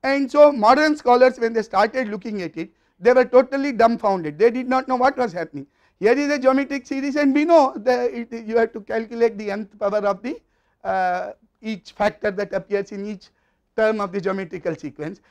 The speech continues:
And here we are asked to halve something, uh, <laughs> divide by two, my, my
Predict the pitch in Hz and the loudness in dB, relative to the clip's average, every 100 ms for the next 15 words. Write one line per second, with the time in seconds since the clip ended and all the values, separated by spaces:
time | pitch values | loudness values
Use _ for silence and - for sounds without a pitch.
0 | _ - 247 202 262 294 269 262 247 240 | _ -4 -2 -2 6 6 8 4 6 6
1 | 240 233 196 220 233 220 202 208 202 208 | 6 0 6 6 6 -2 -8 -8 -10 -8
2 | 202 _ _ _ 196 202 220 208 180 208 | -10 _ _ _ -6 -6 -6 -10 -8 -8
3 | - 208 196 202 214 - 202 202 202 190 | -2 -2 -2 -4 -8 -6 -4 -2 -2 -4
4 | 190 185 | -10 -12